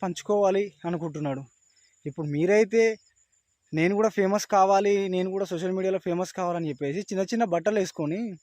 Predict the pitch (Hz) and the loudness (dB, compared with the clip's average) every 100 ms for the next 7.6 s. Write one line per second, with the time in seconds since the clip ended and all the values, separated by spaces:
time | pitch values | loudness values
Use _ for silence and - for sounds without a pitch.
0 | _ _ _ _ _ - 185 226 - 196 | _ _ _ _ _ -2 0 0 2 2
1 | 180 160 147 220 233 190 175 175 170 - | 2 0 -4 -10 -8 -4 -2 0 0 0
2 | 185 143 123 - _ _ _ _ _ 151 | 0 0 -4 -12 _ _ _ _ _ -2
3 | 165 196 220 220 196 190 202 196 190 196 | 2 4 2 4 2 2 2 2 2 0
4 | 180 165 175 185 170 190 165 165 165 165 | 0 0 0 -2 -2 -2 0 -2 -2 0
5 | 170 185 175 165 - 160 143 156 - _ | 2 2 2 -2 -6 -6 -4 -4 -8 _
6 | _ _ 151 175 220 220 214 208 214 190 | _ _ 0 4 4 2 0 0 0 0
7 | 180 190 185 180 170 165 | 0 2 2 2 0 -2